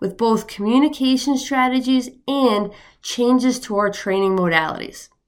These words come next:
I'm really proud of all the information I put together for you,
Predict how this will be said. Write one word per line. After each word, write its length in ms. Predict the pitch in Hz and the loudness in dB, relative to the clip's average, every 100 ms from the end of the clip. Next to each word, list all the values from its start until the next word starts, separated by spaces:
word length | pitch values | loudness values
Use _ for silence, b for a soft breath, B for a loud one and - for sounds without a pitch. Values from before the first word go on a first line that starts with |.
| _ b b b | _ b b b
I'm 200 | - 214 | -4 2
really 280 | 277 359 403 | 6 6 4
proud 360 | 403 285 262 196 | 2 6 8 8
of 100 | 175 | 2
all 280 | - 208 226 | 2 2 4
the 160 | 247 | 2
information 640 | 226 220 220 208 196 185 185 | 0 -2 -2 0 0 -2 -4
I 80 | 175 | -4
put 260 | - 190 | -4 -6
together 400 | 196 180 175 165 | -4 -2 -2 -2
for 160 | 151 - | -4 -8
you, 300 | 143 113 | -8 -10